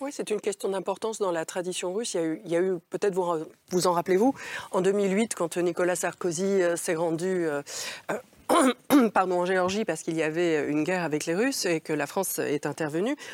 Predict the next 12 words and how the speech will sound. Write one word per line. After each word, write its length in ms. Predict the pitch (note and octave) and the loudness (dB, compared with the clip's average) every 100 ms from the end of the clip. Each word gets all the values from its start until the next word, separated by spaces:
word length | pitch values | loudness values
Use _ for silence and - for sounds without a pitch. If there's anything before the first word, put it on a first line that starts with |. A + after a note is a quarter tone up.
| - | -6
on 120 | F3+ | -2
a 80 | F#3 | 2
eu 120 | A#3 | 2
ensuite 320 | G#3 F#3 B3 F#3 | 2 0 -2 -2
des 100 | F3 | -2
difficultés 540 | F#3+ - G3 G3 A3 | -4 -6 -6 -4 -2
à 60 | F#3+ | -2
faire 180 | F3 | -4
récu-, 280 | F3+ F3 F3+ | -6 -6 -4
euh, 380 | D#3+ D3+ B2+ F2+ F#2 - | -4 -4 -6 -6 -10 -8
comment 160 | D3+ | -8
dire, 180 | B2+ B2 | -6 -8